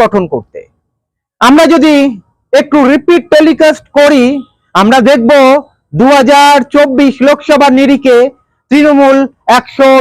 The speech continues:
নব্বইটা আসনে এগিয়ে রয়েছে, মানে লিড পেয়েছে, এবং বিজেপি একানব্বইটা আসনে লিড পেয়েছে, যেখানে কংগ্রেস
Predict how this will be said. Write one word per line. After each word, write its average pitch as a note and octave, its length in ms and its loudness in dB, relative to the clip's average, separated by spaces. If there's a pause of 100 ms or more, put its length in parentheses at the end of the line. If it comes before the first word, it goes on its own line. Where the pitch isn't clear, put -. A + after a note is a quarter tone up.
নব্বইটা B3 420 0
আসনে A#3 240 -2 (160)
এগিয়ে G#3+ 300 0
রয়েছে, A2+ 300 -8 (300)
মানে C4 180 0 (100)
লিড D4 160 0 (100)
পেয়েছে, D#3+ 360 -2 (440)
এবং C#4 180 2 (120)
বিজেপি D#4 360 0 (220)
একানব্বইটা E4 680 0
আসনে D#4 280 -2
লিড D#4 140 -2 (100)
পেয়েছে, F3 400 -2 (480)
যেখানে C4+ 360 0 (140)
কংগ্রেস C#4 340 0